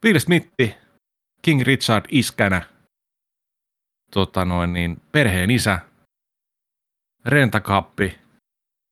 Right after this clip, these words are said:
mukava mies, kokenut kovia, haluaa lapsillensa parempaa.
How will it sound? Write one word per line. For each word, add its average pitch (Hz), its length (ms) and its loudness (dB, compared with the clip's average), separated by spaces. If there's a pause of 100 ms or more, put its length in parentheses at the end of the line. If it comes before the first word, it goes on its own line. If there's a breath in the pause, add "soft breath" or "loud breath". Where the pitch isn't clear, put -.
(160)
mukava 107 400 -2
mies, 95 520 -2 (1800)
kokenut 123 380 0
kovia, 104 540 2 (840)
haluaa 127 360 4
lapsillensa 92 500 0
parempaa. 85 600 -2